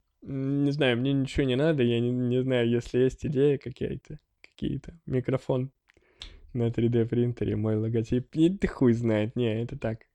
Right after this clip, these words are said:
Если хочешь, конечно, давай. Эм, «Щас буду слушать все новые подкасты», пишет Николай, «может, еще чего напишу». Пиши, конечно, пиши, у нас с тобой, ты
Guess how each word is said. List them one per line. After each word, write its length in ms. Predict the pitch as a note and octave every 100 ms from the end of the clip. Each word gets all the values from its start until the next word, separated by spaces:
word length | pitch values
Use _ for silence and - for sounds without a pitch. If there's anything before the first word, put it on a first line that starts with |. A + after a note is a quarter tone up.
| -
Если 320 | C#3 C3+ D3+
хочешь, 300 | - E3+ -
конечно, 460 | - A#2 A#2 - C3+
давай. 380 | C#3 A2+ A2+ A2+ - - - D#3 - - C#3+
Эм, 760 | A#2+ B2+ B2 B2 A#2+ B2 A2+ B2 _ _ _ _ F#3+ _ _ - _ _ _ - -
«Щас 280 | - D#3+
буду 240 | D#3 D#3 C#3+
слушать 360 | - D#3+ D3
все 180 | - D#3
новые 320 | D3+ C#3 C3
подкасты», 580 | B2 B2 - D#3 C#3+ -
пишет 360 | B2 B2+ - B2+
Николай, 400 | B2 B2+ B2+ A#2
«может, 340 | A#2 C3+ C3
еще 300 | B2 - C#3
чего 320 | C3+ - B2
напишу». 520 | B2 A#2+ - - G#2+ - - - - - - - C3
Пиши, 260 | - C#3+ F#3+
конечно, 500 | D3 C3+ A#2 - A2
пиши, 540 | C3 B2+ - E3 D3 B2
у 40 |
нас 300 | A#2 A#2 -
с 20 |
тобой, 840 | - B2 C3 B2 B2 A#2 A#2 C#3 D3
ты 100 | -